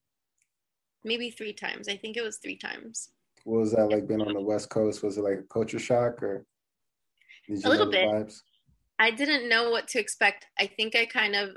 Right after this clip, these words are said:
Speaker 1: uh, glamorized things a lot more because of T V. And then when I got there, I was like, "Oh, okay. Like, this is a lot different than what I expected,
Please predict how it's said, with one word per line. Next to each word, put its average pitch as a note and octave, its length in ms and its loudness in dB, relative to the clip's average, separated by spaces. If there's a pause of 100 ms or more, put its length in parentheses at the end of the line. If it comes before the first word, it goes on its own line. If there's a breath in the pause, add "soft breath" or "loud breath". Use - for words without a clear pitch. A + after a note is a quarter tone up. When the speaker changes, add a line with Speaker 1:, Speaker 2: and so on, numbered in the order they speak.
Speaker 1:
uh, F3+ 220 2 (100)
glamorized F#3 580 2
things B3+ 300 -4
a C#4 40 -2
lot C4 260 2
more B3+ 280 4
because G3+ 300 -8
of F#3 160 -8
T G3 200 -4
V. G3 340 0
And G3 140 -2
then F3+ 120 -8
when F3+ 100 -4
I F3 80 -4
got F3+ 240 2
there, F#3+ 120 0
I F#3 40 -4
was F#3+ 160 -6
like, - 240 -6
"Oh, E4 480 0
okay. C4+ 500 -4
Like, A3 300 -2
this B3 120 -6
is C4+ 100 -8
a - 20 -2
lot C4 260 2 (260)
different A3 360 0
than G3 160 -8
what F#3 140 -2
I E3+ 80 4
expected, D#3+ 960 -2